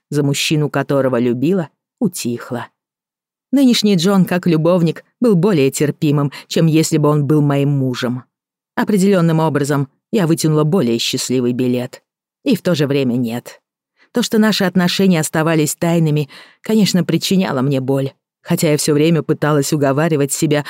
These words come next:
что не играет никакой роли, являемся ли мы официально парой или нет. Что имела Виктория от того, что называлась миссис Ли? Люди считали меня старой девой, а те, кто знал меня со времен моего участия в движении суфражеток,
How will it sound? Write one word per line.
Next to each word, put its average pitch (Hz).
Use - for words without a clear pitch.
что -
не 196
играет 185
никакой 196
роли, 160
являемся 170
ли 156
мы 151
официально 135
парой 160
или 156
нет. 123
Что -
имела 120
Виктория 131
от -
того, 135
что -
называлась 135
миссис 175
Ли? 123
Люди 269
считали 156
меня 147
старой 147
девой, 208
а 247
те, 254
кто 233
знал 208
меня 196
со 180
времен 175
моего 165
участия 160
в 151
движении 147
суфражеток, 151